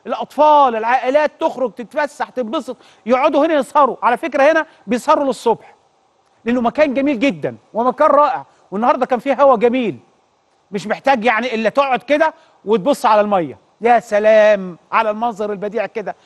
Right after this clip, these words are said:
شايف بقى كافيهات زي ما انت شايف كده، ومطاعم، مطاعم، حتى مطاعم، يعني، عرب، عربيه، يعني، يمكن سوريا او سوريه او كده، في مطاعم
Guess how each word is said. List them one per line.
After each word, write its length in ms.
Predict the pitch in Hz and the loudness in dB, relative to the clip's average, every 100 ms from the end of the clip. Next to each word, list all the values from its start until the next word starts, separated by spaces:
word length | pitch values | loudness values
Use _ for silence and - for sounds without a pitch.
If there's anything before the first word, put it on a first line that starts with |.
| _ | _
شايف 320 | - 294 302 - _ _ - | 0 2 2 -6 _ _ -2
بقى 240 | 320 285 - _ | 0 0 -4 _
كافيهات 400 | 269 285 254 294 | -6 -4 -2 0
زي 140 | 240 | 0
ما 80 | 262 | -2
انت 120 | 269 | -4
شايف 220 | 247 269 262 | -4 -4 -4
كده، 240 | 277 220 _ - | -6 -8 _ -8
ومطاعم، 680 | 285 277 285 269 240 214 185 _ _ _ _ _ 214 | 0 0 4 4 4 -2 -8 _ _ _ _ _ -6
مطاعم، 340 | 247 302 247 | 2 2 2
حتى 240 | 285 - | -4 -4
مطاعم، 460 | 247 240 285 254 226 _ _ - | -6 0 0 0 -4 _ _ -6
يعني، 320 | 202 190 208 | -2 0 2
عرب، 360 | 208 247 220 180 | 4 4 2 2
عربيه، 500 | 170 202 208 233 240 | 0 2 4 2 2
يعني، 280 | 190 175 170 | 2 2 -2
يمكن 200 | 190 190 | -10 -10
سوريا 360 | - 240 214 190 | -2 0 0 0
او 300 | 180 180 170 _ | 0 -2 -4 _
سوريه 360 | - 196 233 220 | -4 0 2 2
او 140 | 170 | 0
كده، 260 | 160 220 151 _ _ | 0 -2 -2 _ _
في 140 | - 285 | -2 0
مطاعم 480 | 240 269 247 143 | 2 2 2 -2